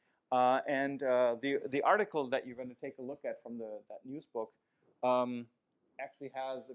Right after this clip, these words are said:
couple examples from, from, uh, systems on how they do this. So let's look at these, these op-, uh, these different options. So I'm assuming you guys all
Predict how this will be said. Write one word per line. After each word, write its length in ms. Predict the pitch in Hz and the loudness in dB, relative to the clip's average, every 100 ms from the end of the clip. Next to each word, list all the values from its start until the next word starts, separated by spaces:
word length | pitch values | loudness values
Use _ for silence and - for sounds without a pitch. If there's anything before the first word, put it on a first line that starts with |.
| - | -16
couple 260 | 127 123 | -16 -14
examples 540 | 110 - 107 107 110 - | -14 -12 -12 -12 -18 -16
from, 100 | 113 110 107 - | -18 -18 -18 -16
from, 140 | 110 107 107 _ 110 | -16 -18 -20 _ -18
uh, 60 | 104 101 | -18 _
systems 380 | - 110 110 107 104 | -20 -20 -20 _ -20
on 60 | 107 | _
how 160 | 113 110 | -8 -8
they 80 | 107 | -10
do 160 | 110 113 | -14 -16
this. 220 | - - - _ _ _ | -18 -20 -20 _ _ _
So 160 | - | 0
let's 300 | 156 165 - - _ _ _ | 2 2 -2 -16 _ _ _
look 200 | 147 196 | -2 2
at 140 | 185 165 | 2 0
these, 220 | 147 120 - - _ 131 | -6 -10 -14 -20 _ -10
these 200 | 139 131 | -6 -4
op-, 260 | 135 131 123 | -6 -6 -8
uh, 220 | 113 110 - 113 | -8 -8 -10 -12
these 160 | 120 | -12
different 260 | - 131 120 | -8 -8 -6
options. 440 | 110 - _ - - _ _ _ _ _ _ _ _ _ _ _ _ _ _ _ _ _ _ _ | -8 -10 _ -20 -20 _ _ _ _ _ _ _ _ _ _ _ _ _ _ _ _ _ _ _
So 100 | 165 | -4
I'm 40 | |
assuming 340 | 175 175 240 202 | -4 -2 -4 -2
you 120 | 190 | 0
guys 200 | 175 - - | -2 -2 -4
all 340 | 147 147 | -2 -2